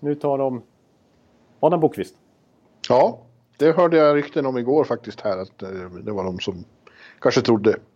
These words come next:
Speaker 2: att Vancouver har, eh, ögonen på honom.
Speaker 1: Ja.
Speaker 2: Svensklaget framför alla andra.
Speaker 1: Ja, men det har ju blivit det nya svensklaget, eh, i alla
Speaker 2: Men Bokvist
Speaker 1: lagdelar
Speaker 2: är,
Speaker 1: egentligen.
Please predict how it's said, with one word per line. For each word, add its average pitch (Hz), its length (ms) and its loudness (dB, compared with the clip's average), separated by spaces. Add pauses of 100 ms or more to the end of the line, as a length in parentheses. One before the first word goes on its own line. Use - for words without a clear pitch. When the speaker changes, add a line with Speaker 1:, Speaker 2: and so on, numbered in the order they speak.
(100)
Speaker 2:
att 107 260 -12
Vancouver 110 420 0
har, 107 160 2
eh, - 1400 -6
ögonen 117 280 4
på 104 80 -4
honom. 104 240 -4 (680)
Speaker 1:
Ja. 151 100 4
Speaker 2:
Svensklaget 170 720 2
framför 143 300 -4
alla 147 180 2
andra. 139 300 -4 (160)
Speaker 1:
Ja, 170 180 2
men 202 80 -2
det 196 60 2
har 208 80 4
ju 202 60 2
blivit 196 280 2
det 175 60 -2
nya 147 200 0
svensklaget, 107 480 -4 (440)
eh, 90 460 -14 (680)
i 143 140 -2
alla 151 260 4
Speaker 2:
Men 156 80 2
Bokvist 131 180 4
Speaker 1:
lagdelar 170 220 2
Speaker 2:
är, 151 140 -2
Speaker 1:
egentligen. 151 340 -8